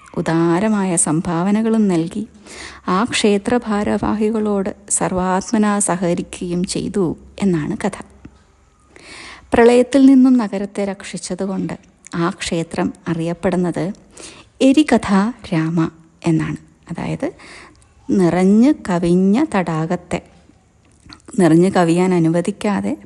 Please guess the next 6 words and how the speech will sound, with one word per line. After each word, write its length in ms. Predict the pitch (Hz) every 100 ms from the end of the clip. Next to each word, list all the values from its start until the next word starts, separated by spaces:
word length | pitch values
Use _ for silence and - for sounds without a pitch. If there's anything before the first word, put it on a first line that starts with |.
| -
ഭക്തജനങ്ങളെ 800 | 175 - 240 240 226 214 208 208
രക്ഷിച്ച 560 | 185 - - 185 - - -
ശ്രീരാമദേവന്റെ 1160 | - - 240 240 233 226 220 196 165 151 151 262
ദേവാലയം. 600 | 190 151 156 175 202 - _ _ _ - - - -
അതാണ് 680 | 208 196 170 190 302 - -
എരികഥാ 640 | 220 254 196 - - 165